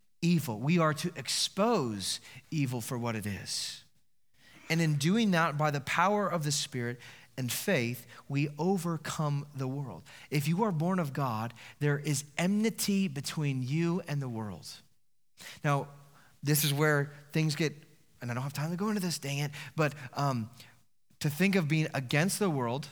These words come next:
while still loving your enemy.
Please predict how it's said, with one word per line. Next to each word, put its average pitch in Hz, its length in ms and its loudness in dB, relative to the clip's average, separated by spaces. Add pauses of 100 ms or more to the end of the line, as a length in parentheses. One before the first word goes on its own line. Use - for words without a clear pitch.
(800)
while 139 180 0
still - 240 0
loving 135 320 2
your 123 140 -2
enemy. 104 420 -6